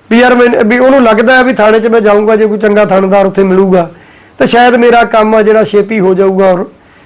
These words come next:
ਸਸਤਾ ਤੇ ਟਿਕਾਊ ਇਨਸਾਫ ਦੀ ਝਾਕ ਦੇ ਵਿੱਚ ਲੋਕ ਜਾਂਦੇ ਔਰ ਲੋਕਾਂ ਦੇ ਹੁੰਦੇ ਵੀ ਆ। ਬਹੁਤ ਲੋਕ ਜਿਹੜੇ, ਨੱਬੇ ਪਰਸੈਂਟ ਲੋਕਾਂ ਦੇ ਮਸਲੇ ਥਾਣਿਆਂ 'ਚ ਹੱਲ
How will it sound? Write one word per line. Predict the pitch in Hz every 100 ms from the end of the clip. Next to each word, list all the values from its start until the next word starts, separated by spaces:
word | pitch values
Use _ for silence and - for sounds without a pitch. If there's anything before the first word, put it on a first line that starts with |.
| _ -
ਸਸਤਾ | - 214 226 233
ਤੇ | 220
ਟਿਕਾਊ | 202 208 214 208
ਇਨਸਾਫ | 196 180 180 170 _ _ _ _ _ _
ਦੀ | 190
ਝਾਕ | 208 240 196
ਦੇ | 180 202
ਵਿੱਚ | 214
ਲੋਕ | 233 254
ਜਾਂਦੇ | 247 247 240
ਔਰ | 294
ਲੋਕਾਂ | 269 254 262
ਦੇ | 254
ਹੁੰਦੇ | 190 202 208
ਵੀ | 196 156 165
ਆ। | - _ _ _ _ _ _ _
ਬਹੁਤ | 170 190 247
ਲੋਕ | 262 262
ਜਿਹੜੇ, | 247 277
ਨੱਬੇ | 240 208 269
ਪਰਸੈਂਟ | 269 226 233 220
ਲੋਕਾਂ | 220 - 208
ਦੇ |
ਮਸਲੇ | 214 196 202
ਥਾਣਿਆਂ | 151 196 196
'ਚ | 196
ਹੱਲ | 180 175